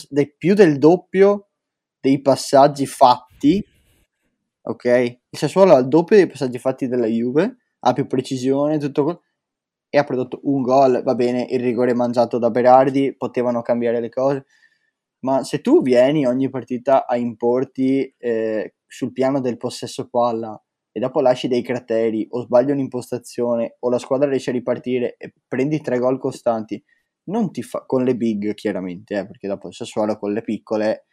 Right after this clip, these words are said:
con questa impronta di gioco riesce anche a far bene spesso, però prende comunque tanti gol, cioè,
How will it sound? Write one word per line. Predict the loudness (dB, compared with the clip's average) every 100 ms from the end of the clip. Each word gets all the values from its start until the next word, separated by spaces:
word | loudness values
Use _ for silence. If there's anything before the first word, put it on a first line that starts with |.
| _ _ _ _ _
con | 0 0
questa | 0 -4 -2 -6
impronta | -2 -4 -2
di | -2
gioco | 0 -2 0
riesce | -2 0 0
anche | -2 -2
a | 0
far | 2 0
bene | 0 0 -2 -6 -10 _ _ _ _ _ _
spesso, | -20 _ -6 -6 -8 -12 -12 _ _ _ _ -20 _ _
però | -2
prende | 2 2 2 0
comunque | -4 -2 2 2 0 0
tanti | 2 0 0 -2
gol, | 0 -2
cioè, | -2 -8